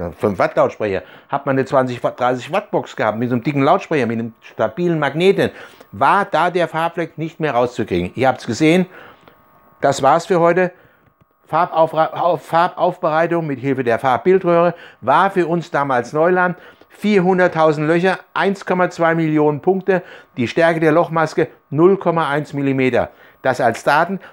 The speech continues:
Der einzelne Punkt, der Farbpunkt war null Komma drei Millimeter, was wir eben über das,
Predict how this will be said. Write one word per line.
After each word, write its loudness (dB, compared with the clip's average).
Der -2
einzelne -2
Punkt, -2
der -2
Farbpunkt -2
war -2
null 0
Komma 0
drei 0
Millimeter, 0
was -4
wir 0
eben 0
über -2
das, -2